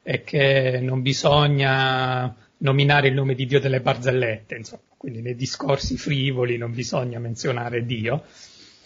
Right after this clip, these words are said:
E l'altra spiegazione era che quando si prega, insomma, non bisogna dire troppe volte "Signore, Signore", ecco, cioè, nominiamolo una volta o due il nome di Dio, ma insomma non, non lo nominiamo ad ogni frase. E questa, diciamo, questa annotazione era,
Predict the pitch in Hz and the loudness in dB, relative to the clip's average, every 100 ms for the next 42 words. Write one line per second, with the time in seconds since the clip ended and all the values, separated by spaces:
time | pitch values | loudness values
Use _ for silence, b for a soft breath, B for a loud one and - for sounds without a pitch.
0 | B - 160 175 165 147 139 143 131 - | B 2 6 8 8 6 2 -4 -4 -2
1 | 147 165 165 - 143 147 135 131 131 - | 2 2 0 -2 2 2 2 0 0 0
2 | 143 135 127 - 156 156 - 180 151 143 | 2 4 2 2 2 2 2 2 6 8
3 | 147 131 131 127 123 117 - 123 120 135 | 8 6 4 2 0 -4 -4 -4 -6 -4
4 | 139 170 143 131 123 131 123 147 - 135 | -2 0 0 0 -2 -4 -2 -4 -2 0
5 | 131 120 - - 135 131 131 - 127 127 | 2 0 -4 -6 -4 -2 -2 -2 -2 -2
6 | 123 113 117 117 151 139 107 - - 110 | -2 -2 -2 -2 -2 -4 -4 -6 -2 -2
7 | - _ _ _ _ _ - _ _ - | -4 _ _ _ _ _ -20 _ _ -14
8 | 175 - - 139 143 147 156 147 139 139 | -14 -10 -2 0 4 6 6 6 6 4
9 | 139 143 156 147 139 135 123 123 127 143 | 4 4 4 2 2 0 0 -2 -2 -2
10 | 127 123 120 117 131 120 127 127 B B | 0 -2 -2 -4 -4 -2 -2 -4 B B
11 | - 147 151 143 156 147 135 135 - 139 | 4 6 6 6 6 6 4 2 0 0
12 | 127 135 131 - 151 131 123 - 135 - | 2 2 0 -2 2 2 2 -2 -6 -6
13 | B B - - 196 - 170 160 165 147 | B B -6 2 2 4 0 2 2 2
14 | - 180 - 151 - 143 156 185 - 151 | 0 -2 0 0 0 -2 0 -2 0 0
15 | 147 139 143 131 131 | 2 4 4 2 -2